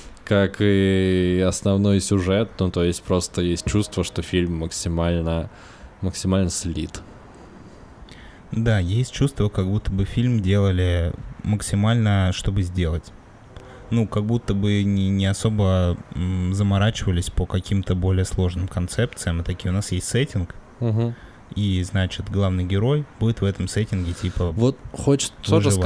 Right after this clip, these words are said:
Speaker 1: сказать про сеттинг. Сеттинг как будто бы тоже ленивый. Ну, то есть, э, понятно, что идея интересная, ну, типа, что там на противника нельзя смотреть. Но это Медуза Горгона из древнегреческих мифов, как минимум. Окей.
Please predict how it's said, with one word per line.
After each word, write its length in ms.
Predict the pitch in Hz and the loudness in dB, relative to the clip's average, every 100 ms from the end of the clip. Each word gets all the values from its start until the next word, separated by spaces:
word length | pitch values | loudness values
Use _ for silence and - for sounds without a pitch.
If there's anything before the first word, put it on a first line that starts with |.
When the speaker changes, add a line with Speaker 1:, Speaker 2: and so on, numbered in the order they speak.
| - | 2
Speaker 1:
сказать 240 | 120 170 | 2 0
про 160 | - 120 | 0 0
сеттинг. 500 | - 160 127 101 95 | 2 0 0 -2 -2
Сеттинг 460 | - 190 196 139 107 | 0 0 2 -2 0
как 80 | |
будто 280 | 104 151 - | 0 0 0
бы 120 | 107 | 0
тоже 380 | 104 139 175 127 | 2 4 6 4
ленивый. 480 | 110 110 131 143 95 | 4 4 6 6 4
Ну, 120 | 90 | 4
то 140 | 90 117 | 4 4
есть, 360 | 101 - - 123 | 2 0 -4 2
э, 220 | 113 101 - | 4 2 2
понятно, 460 | 104 139 170 127 | 2 4 2 0
что 360 | 107 - 117 90 | 0 4 4 4
идея 560 | 95 98 127 139 92 | 0 2 2 2 2
интересная, 840 | 92 95 - 117 196 - 123 87 82 | 0 -2 -2 0 0 0 0 0 0
ну, 300 | 104 117 98 - - | 4 4 2 -4 -12
типа, 300 | - 98 92 | -4 0 0
что 320 | - 87 85 - - - - - - | -2 -2 -2 -4 -18 -20 -20 -12 -2
там 220 | 85 82 | 0 2
на 120 | 82 | 0
противника 600 | - 87 131 147 123 - | 2 2 2 2 2 2
нельзя 360 | 95 90 98 117 | 2 4 4 0
смотреть. 580 | 107 101 95 87 - - - - - - | 0 -2 2 0 -2 -12 -20 -20 -18 -2
Но 320 | 101 104 104 | 4 6 6
это 340 | 101 101 - 104 | 6 4 4 4
Медуза 460 | 101 104 113 101 | 4 4 4 4
Горгона 640 | 95 95 95 151 214 139 101 92 | 2 2 4 4 4 4 4 2
из 140 | 90 | 0
древнегреческих 1080 | 92 98 92 98 104 95 - 131 98 107 - | 0 2 2 2 4 2 2 0 -2 -8 0
мифов, 380 | 113 104 104 90 | 2 4 2 0
как 220 | 98 90 | 0 2
минимум. 480 | 104 98 87 82 - | 4 4 2 -2 -2
Окей. 400 | 101 - 90 | -4 0 0